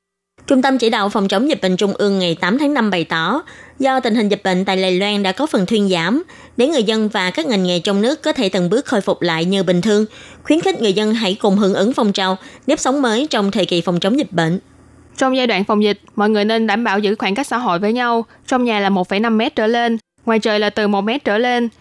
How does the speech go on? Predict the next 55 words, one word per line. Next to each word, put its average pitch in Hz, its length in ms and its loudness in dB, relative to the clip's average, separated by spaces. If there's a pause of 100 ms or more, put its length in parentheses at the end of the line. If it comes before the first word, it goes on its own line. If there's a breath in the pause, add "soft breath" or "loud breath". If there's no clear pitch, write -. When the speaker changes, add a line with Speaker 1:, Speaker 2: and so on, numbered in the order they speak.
(260 soft breath)
Speaker 2:
Nếu 277 140 0
là 339 120 2
cửa 220 140 -2
hàng 247 240 -2
hay 226 120 0
quán 240 220 -2
ăn, 240 320 -2
không 226 180 0
thể 220 120 0
giãn 190 140 0
cách 277 140 -2
khoảng 202 160 -2
cách 262 180 -2
giữa 196 120 2
các 220 200 -2
bàn 214 140 0
ăn, 220 280 2 (260 loud breath)
thì 220 120 2
phải 202 120 0
sắp 277 160 -4
xếp 294 220 -2
chỗ 208 120 2
ngồi 214 200 0
so 226 160 -2
le 226 260 0 (160)
hoặc 196 200 -2
lắp 277 160 0
vách 285 140 -2
ngăn 226 200 0
trên 214 160 2
bàn 190 140 0
ăn. 220 260 0 (500 loud breath)
Giữ 240 100 4
gìn 262 180 2
vệ 208 100 2
sinh 214 220 0
cá 233 100 0
nhân, 254 320 0 (200)
đeo 220 100 2
khẩu 208 160 0
trang 226 200 0
khi 226 100 0
đến 214 180 0
nơi 269 140 0
đông 214 200 2
người 202 240 2 (100)
hoặc 202 160 -2
sử 220 100 0
dụng 220 180 2
phương 214 140 2
tiện 190 160 0
giao 208 100 0
thông 208 180 2
công 214 180 0
cộng. 185 260 0